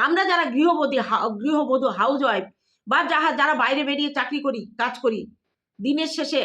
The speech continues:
আমরাও কিন্তু একটা মানুষ, ক্লান্তি আসে। আর আমি শুধু একা, একা নিজের পেটের কথা চিন্তা করলে হবে না, যারা আমরা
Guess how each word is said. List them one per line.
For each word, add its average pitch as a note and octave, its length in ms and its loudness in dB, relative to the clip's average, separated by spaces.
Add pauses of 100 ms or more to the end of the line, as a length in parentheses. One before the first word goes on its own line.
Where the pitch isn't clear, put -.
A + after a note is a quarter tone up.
(140)
আমরাও C4+ 260 -2
কিন্তু C#4+ 200 -6
একটা C4+ 200 -6
মানুষ, G#3+ 220 -2 (120)
ক্লান্তি G#3+ 320 -4 (120)
আসে। D3 200 -10 (880)
আর A#3+ 80 2 (140)
আমি F4 220 2
শুধু G4+ 140 2 (140)
একা, F4+ 160 -2 (180)
একা F#4+ 180 0 (180)
নিজের F4 260 2
পেটের F4 280 -2
কথা E4+ 220 -4
চিন্তা D#4 260 -6
করলে C#4 480 -4
হবে C4+ 200 -2
না, A3+ 100 -2
যারা A#3+ 160 0
আমরা C4+ 120 -4